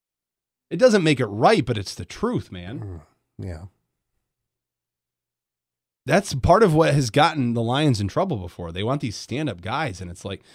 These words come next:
Speaker 1: the year Joe Mixon came out, they should have taken him. You're too good for Joe Mixon? Come on. Don't act like your bleep don't stink either. <clears throat> Anyways.
Speaker 2: Right. You know what we should have done today since, um,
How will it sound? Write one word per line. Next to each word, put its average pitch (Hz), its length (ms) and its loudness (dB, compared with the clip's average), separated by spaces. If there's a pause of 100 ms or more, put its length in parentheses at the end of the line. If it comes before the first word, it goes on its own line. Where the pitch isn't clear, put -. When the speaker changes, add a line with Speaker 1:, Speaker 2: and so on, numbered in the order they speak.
Speaker 1:
the 208 100 -6
year 233 140 0
Joe 247 240 6
Mixon 247 340 2
came 127 220 -6
out, 87 220 -20 (440)
they - 80 -16
should 294 120 -6
have 254 80 -2
taken 302 340 4
him. 117 280 0 (640)
You're 185 100 0
too 269 200 4
good 254 200 6
for 302 100 0
Joe 214 240 6
Mixon? 294 520 2 (260)
Come 254 140 0
on. 101 460 -4 (720)
Don't 240 160 0
act 202 200 2
like 170 100 4
your 147 120 2
bleep 123 300 2
don't 113 220 0
stink 113 320 -4
either. 90 340 -6 (240)
<clears throat> - 200 -2 (1040)
Anyways. 95 400 -2
Speaker 2:
Right. 95 240 -10 (400)
You 185 140 0
know 330 200 4
what 302 100 2
we 208 80 0
should 202 220 -2
have 143 120 -6
done 131 240 -4
today 123 320 -4
since, 117 420 -10
um, 101 360 -12